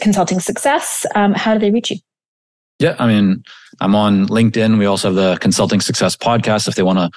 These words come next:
Speaker 2: uh, listen to more podcasts, and then home to everything that we do in terms of articles and studies and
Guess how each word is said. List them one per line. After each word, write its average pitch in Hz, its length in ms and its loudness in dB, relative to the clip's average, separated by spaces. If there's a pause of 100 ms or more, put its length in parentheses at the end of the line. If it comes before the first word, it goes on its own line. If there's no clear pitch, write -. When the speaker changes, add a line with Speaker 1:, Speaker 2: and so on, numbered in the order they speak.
(340)
Speaker 2:
uh, 90 120 0
listen 101 300 0
to 90 100 -4
more 95 280 2
podcasts, 123 720 -2
and 98 140 2
then 95 460 2
home 117 300 0
to 113 100 0
everything 107 300 0
that 101 60 2
we 98 100 2
do 98 220 2
in 95 60 4
terms 90 240 0
of - 80 -10
articles 98 540 0
and 87 80 0
studies 101 420 0
and 90 260 0